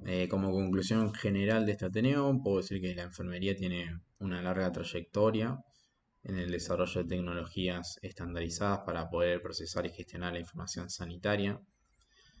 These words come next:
Además, debido al uso, al creciente uso de los registros electrónicos, este, estos estándares han empezado a tener,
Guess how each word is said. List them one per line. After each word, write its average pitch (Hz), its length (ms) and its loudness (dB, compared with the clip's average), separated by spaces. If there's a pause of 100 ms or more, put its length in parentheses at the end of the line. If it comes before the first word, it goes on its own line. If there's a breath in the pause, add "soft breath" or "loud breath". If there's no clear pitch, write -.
(180 soft breath)
Además, 92 360 0
debido 92 380 4
al 92 140 6
uso, 87 800 2
al 85 100 -8
creciente 101 460 4
uso 101 380 6
de 85 120 4
los 85 100 0
registros 90 460 -6
electrónicos, 101 1080 2
este, 87 440 -10
estos 87 240 -6
estándares 87 760 -4 (420 soft breath)
han 87 460 -4
empezado 87 480 -2
a 85 80 0
tener, 87 260 -2